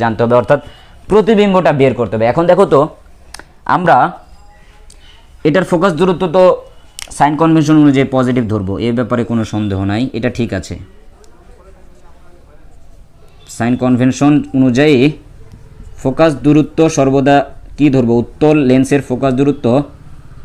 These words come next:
এটা ওয়াই, ওয়াই prime, উত্তর লেন্সের ফোকাস দূরত্ব positive ধরবো sign convention অনুযায়ী, ঠিক আছে? এ ব্যাপারে কোনো সন্দেহ নেই। এখন আমি যদি এটাকে এই জায়গায় বসায় দিই, এই আলোক কেন্দ্রকে ধরে এটার মূলবিন্দুতে বসায় দিই, তাহলে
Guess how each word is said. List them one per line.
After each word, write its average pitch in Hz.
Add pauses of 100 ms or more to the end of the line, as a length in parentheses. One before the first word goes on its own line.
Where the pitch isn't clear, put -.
(160)
এটা - (200)
ওয়াই, 113 (200)
ওয়াই 101 (120)
prime, 104 (600)
উত্তর 214 (120)
লেন্সের 180
ফোকাস 156
দূরত্ব 151 (180)
positive 160 (100)
ধরবো 110
sign 123
convention 113
অনুযায়ী, 123
ঠিক 151
আছে? - (400)
এ -
ব্যাপারে 123
কোনো 113 (100)
সন্দেহ 104 (120)
নেই। 139 (360)
এখন 120
আমি 139
যদি 143
এটাকে 135 (240)
এই 131
জায়গায় 127
বসায় 143
দিই, 127 (840)
এই 131 (460)
আলোক 143
কেন্দ্রকে 143
ধরে 139 (120)
এটার 120
মূলবিন্দুতে 151
বসায় 113
দিই, 147 (320)
তাহলে 123